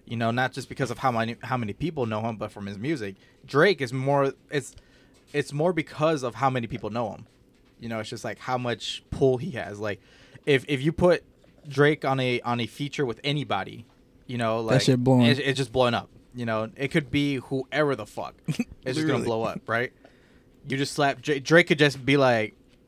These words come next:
Speaker 1: I don't know, like,
Speaker 2: Drake is
Speaker 1: fuck,
Speaker 2: Drake,
Speaker 1: just
Speaker 2: bro.
Speaker 1: Drake is, yeah, Drake is just
Speaker 2: Drake,
Speaker 1: Drake,
Speaker 2: Drake
Speaker 1: dude.
Speaker 2: is Drake. J. Cole, yeah, I understand. I understand.
Speaker 1: So I think that, that's how I view the, I, that's how I compare both of them, dude.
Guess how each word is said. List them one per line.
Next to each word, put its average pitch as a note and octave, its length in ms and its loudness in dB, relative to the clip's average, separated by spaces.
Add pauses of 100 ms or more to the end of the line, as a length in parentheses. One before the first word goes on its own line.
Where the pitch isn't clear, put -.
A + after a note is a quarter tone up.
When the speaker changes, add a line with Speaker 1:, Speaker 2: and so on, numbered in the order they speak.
(380)
Speaker 1:
I B2+ 100 -2
don't C3+ 80 6
know, G#2+ 320 2
like, A2 440 -2 (1000)
Speaker 2:
Drake F3 280 4
is E3 60 6
Speaker 1:
fuck, B2+ 80 0
Speaker 2:
Drake, B2+ 280 6
Speaker 1:
just B2 180 2
Speaker 2:
bro. A#2+ 60 0
Speaker 1:
Drake E3+ 200 6
is, - 140 -6
yeah, E3 200 0
Drake C3+ 260 4
is E3 100 -2
just - 180 -4
Speaker 2:
Drake, D3 300 6
Speaker 1:
Drake, C#3+ 60 -8
Speaker 2:
Drake F3+ 200 6
Speaker 1:
dude. - 40 -4
Speaker 2:
is E3+ 80 -2
Drake. G#2+ 340 0
J. D#3+ 180 6
Cole, E3+ 360 4
yeah, C#3 260 4
I D#3+ 100 6
understand. B2+ 640 2 (1000)
I C3 60 -16
understand. A#2 480 -12 (360)
Speaker 1:
So G#2+ 400 4
I B2 120 6
think B2+ 200 2
that, C3 180 6
that's B2+ 160 2
how B2+ 140 4
I A#2 100 6
view A#2 240 0
the, A2+ 160 -6
I, B2+ 140 2
that's C3+ 320 0
how D3 120 0
I B2+ 80 -2
compare B2 300 0
both G#2+ 280 0
of G2+ 60 -8
them, F#2+ 160 -6
dude. G2+ 240 -4